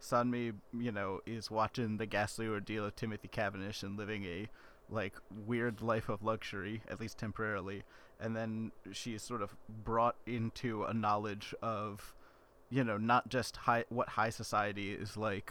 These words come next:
but what every level of society is like, and what, you know, uh, like, sort of how dire the conditions are for, uh,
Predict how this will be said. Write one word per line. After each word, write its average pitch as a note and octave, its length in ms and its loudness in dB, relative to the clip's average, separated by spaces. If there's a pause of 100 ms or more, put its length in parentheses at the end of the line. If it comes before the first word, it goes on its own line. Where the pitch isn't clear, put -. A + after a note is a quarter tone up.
(160)
but A2 180 0
what G#2 200 0
every A2 260 0
level G2 320 0
of G2 80 -4
society G2 480 -2
is F#2+ 140 -6
like, F#2 260 -2
and G#2 140 -2
what, G2+ 180 -2 (280)
you B2+ 120 2
know, G2+ 280 0 (500)
uh, G2+ 260 4 (220)
like, - 280 -10
sort A2 220 -4
of G2+ 60 0
how A#2 200 8
dire G#2 480 6
the G#2 120 -2
conditions G#2 560 0
are F#2 360 0 (120)
for, G2 540 -2 (500)
uh, F#2 340 0